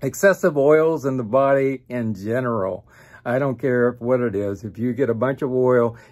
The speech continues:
it will surround each cell and prevent insulin and other hormones from getting in, and not good. Also, bread. You know, I love bread. There's no doubt about it. I'm also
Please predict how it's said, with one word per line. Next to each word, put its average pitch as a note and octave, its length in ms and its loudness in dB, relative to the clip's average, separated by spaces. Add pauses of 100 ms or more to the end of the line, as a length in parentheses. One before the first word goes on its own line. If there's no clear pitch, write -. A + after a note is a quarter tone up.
it C#3+ 180 4
will D3+ 240 6
surround D3 560 0
each C3+ 140 -2
cell B2+ 340 0
and A2+ 100 -2
prevent A2+ 380 -4
insulin B2 580 -2
and G#2 80 -6
other A2+ 220 0
hormones G#2+ 540 -4
from G2 200 -10
getting G#2+ 280 -8
in, G#2 320 -8 (260)
and G#2+ 200 -6
not G#2 260 -8
good. F#2 320 -8 (580)
Also, C#3+ 560 0 (380)
bread. D3+ 500 4 (540)
You C#3+ 140 -4
know, D3+ 260 2
I C#3 220 0
love C#3 400 2
bread. C3 300 4
There's B2 180 0
no C#3+ 220 0
doubt C#3 240 4
about C3+ 300 2
it. A2+ 180 -4
I'm B2 240 -4
also B2+ 460 0